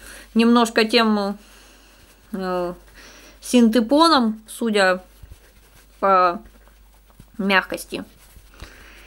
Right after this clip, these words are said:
который я тоже ей отдала. В общем, вот. Прихватка. Прикольная. Но самая главная вещь. Та-да!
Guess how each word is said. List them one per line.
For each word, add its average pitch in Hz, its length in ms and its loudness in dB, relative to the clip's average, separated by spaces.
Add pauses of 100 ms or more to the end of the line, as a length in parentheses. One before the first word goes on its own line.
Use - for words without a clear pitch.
(400)
который 220 380 4
я 220 100 2
тоже 220 280 -4
ей 196 360 -4
отдала. 208 600 0 (720)
В 269 120 -6
общем, 208 220 -2
вот. 247 180 0 (880)
Прихватка. 254 680 2 (2250)
Прикольная. 208 520 -2 (1600)
Но 277 300 6
самая 247 580 4
главная 220 680 4
вещь. 214 400 -2
Та-да! 302 680 2